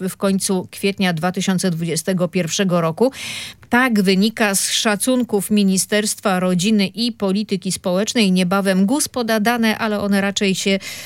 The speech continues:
em, nie, em, e, nie różnią od tych, e, szacunkowych danych Ministerstwa Rodziny i Polityki Społecznej.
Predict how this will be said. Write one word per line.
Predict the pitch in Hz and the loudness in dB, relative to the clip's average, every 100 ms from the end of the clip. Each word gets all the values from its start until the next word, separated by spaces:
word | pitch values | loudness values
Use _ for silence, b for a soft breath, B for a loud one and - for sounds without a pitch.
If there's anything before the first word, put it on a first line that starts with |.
| B | B
em, | 170 175 180 180 185 190 202 214 | -2 0 2 4 4 6 6 6
nie, | 226 233 226 226 214 | 4 4 4 2 0
em, | 214 202 202 196 | -2 0 -2 -2
e, | 202 196 | -4 2
nie | 214 240 | 4 4
różnią | 262 247 208 185 | 2 0 0 0
od | 185 - | -4 -6
tych, | - 185 180 | -6 -6 -2
e, | 190 185 190 | -2 0 -2
szacunkowych | - 190 - 202 214 214 190 | -2 -4 0 0 0 0 0
danych | 180 185 180 180 | 0 0 0 0
Ministerstwa | 190 175 175 - 185 175 - 175 170 B B B | 0 0 -2 -2 -2 -2 -2 -4 -4 B B B
Rodziny | 196 190 185 175 185 | 0 2 2 2 2
i | 175 | 0
Polityki | 170 196 180 185 180 | 0 0 0 -2 -2
Społecznej. | 170 - 175 165 160 - 180 233 | -4 -2 0 0 -2 0 2 2